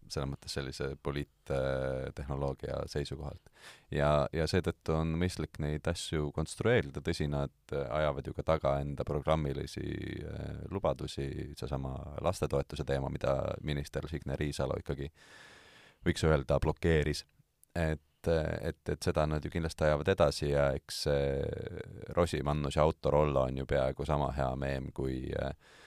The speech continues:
Siim Kallas ja kümme miljonit, et, et selles mõttes nagu seda rauda tasub niikuinii taguda, sest et, äh, see resonants ühiskonnas on nagu, noh, nii, nii lihtne saabuma, et, et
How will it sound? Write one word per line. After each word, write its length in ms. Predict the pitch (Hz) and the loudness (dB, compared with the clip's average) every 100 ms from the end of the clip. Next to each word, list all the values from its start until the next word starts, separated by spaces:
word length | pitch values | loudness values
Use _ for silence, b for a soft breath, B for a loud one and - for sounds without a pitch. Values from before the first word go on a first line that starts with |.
| B B B | B B B
Siim 240 | - 80 76 | -2 0 4
Kallas 300 | 73 73 65 | 4 4 2
ja 60 | 69 | 2
kümme 180 | 80 71 | 2 4
miljonit, 460 | 78 71 64 58 - | 2 2 -2 -4 -6
et, 160 | 65 - | -8 -4
et 140 | - | -6
selles 240 | - 76 71 | 0 0 0
mõttes 320 | 69 - 69 | -2 -6 -6
nagu 280 | 67 65 65 65 67 | -6 -4 -4 -4 -4
seda 240 | 71 76 69 | -4 2 4
rauda 300 | 69 71 69 | 4 2 0
tasub 220 | 69 71 71 | -2 0 0
niikuinii 380 | 76 76 78 73 | 0 2 2 2
taguda, 320 | 71 67 65 | 2 0 -2
sest 260 | 76 73 - | -4 -6 -10
et, 260 | - - | -14 -4
äh, 140 | 69 67 69 | -2 0 -2
see 400 | - 69 69 69 - - - - | 0 2 2 0 -4 -8 -6 0
resonants 500 | 80 87 76 65 - | 2 4 2 2 -4
ühiskonnas 560 | 85 78 - 65 62 64 65 | -2 -2 -4 -8 -8 -8 -8
on 80 | 65 | -8
nagu, 160 | - | -6
noh, 140 | 67 67 - | -6 -8 -8
nii, 320 | 85 85 80 76 | 0 4 4 4
nii 220 | 85 87 | 4 4
lihtne 320 | 87 - 65 | 2 -4 2
saabuma, 540 | 85 80 - 60 60 64 | 6 6 4 -2 -4 -6
et, 300 | - _ 65 64 - - | -10 _ -4 -2 -4 -6
et 320 | - _ - | -8 _ -14